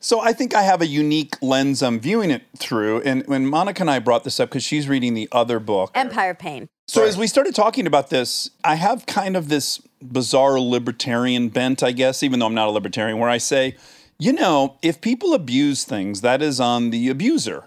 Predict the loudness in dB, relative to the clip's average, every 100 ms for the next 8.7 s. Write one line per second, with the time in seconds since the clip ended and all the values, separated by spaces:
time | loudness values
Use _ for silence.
0 | -20 -12 0 0 2 2 2 2 0 -2
1 | -2 -4 -2 -2 -2 0 0 0 -2 -6
2 | -6 -6 -2 -2 -2 0 0 0 -2 -4
3 | -2 -2 0 0 0 -2 0 0 0 -2
4 | -4 -4 -2 -2 -2 -6 -8 -8 -2 0
5 | -2 -4 0 0 0 -2 -4 -2 -4 -6
6 | -8 -8 -2 0 2 0 0 0 -2 -4
7 | -4 -8 -2 -2 0 -2 -2 -8 -20 _
8 | _ 2 2 2 0 -2